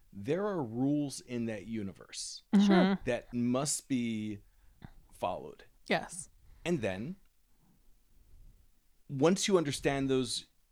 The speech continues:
Speaker 1: rules, which are obviously changed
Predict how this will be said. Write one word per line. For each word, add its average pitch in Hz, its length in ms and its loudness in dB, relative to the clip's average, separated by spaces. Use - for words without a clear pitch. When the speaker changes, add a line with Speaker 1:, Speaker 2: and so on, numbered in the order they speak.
Speaker 1:
rules, 143 560 -2
which 107 300 -8
are 107 260 -8
obviously 101 720 -10
changed 90 680 -8